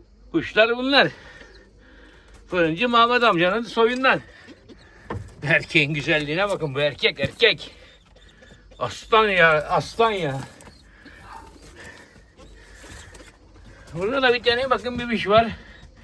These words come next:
Yatıyor. Bunlar çıktı mı?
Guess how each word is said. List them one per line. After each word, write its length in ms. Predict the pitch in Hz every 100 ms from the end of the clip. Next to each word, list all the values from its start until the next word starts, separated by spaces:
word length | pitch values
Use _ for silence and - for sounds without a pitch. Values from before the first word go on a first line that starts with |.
| - - - - - _
Yatıyor. 420 | - 208 - 208 110 - - - - - - - - - - - - - -
Bunlar 300 | 196 226 240
çıktı 360 | - 190 - 220
mı? 160 | 233